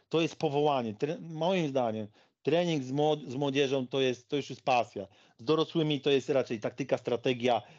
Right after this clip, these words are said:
więcej, no, więcej profesjonalizmu oczywiście, ale, ale z młodzieżą,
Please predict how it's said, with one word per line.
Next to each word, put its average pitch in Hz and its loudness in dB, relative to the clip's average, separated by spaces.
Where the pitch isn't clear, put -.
więcej, 135 0
no, 156 -4
więcej 143 -2
profesjonalizmu 139 -2
oczywiście, 123 -8
ale, 131 2
ale 139 -2
z 131 -6
młodzieżą, 151 0